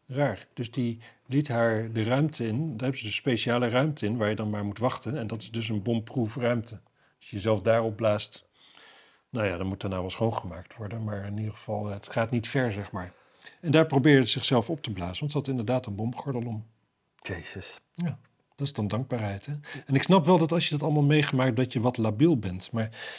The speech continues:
Speaker 1: dit zijn wel zulke fundamentele dingen waarvan je toch,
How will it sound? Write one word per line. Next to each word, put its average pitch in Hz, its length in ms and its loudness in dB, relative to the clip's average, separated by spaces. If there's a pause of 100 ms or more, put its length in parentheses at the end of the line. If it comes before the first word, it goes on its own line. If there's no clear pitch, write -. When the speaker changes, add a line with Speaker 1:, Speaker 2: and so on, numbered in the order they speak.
(160)
Speaker 1:
dit 151 180 2
zijn 143 140 8
wel 156 140 8
zulke 160 300 4
fundamentele 139 1200 2
dingen 127 540 4
waarvan 117 320 2
je 113 140 0
toch, - 320 -6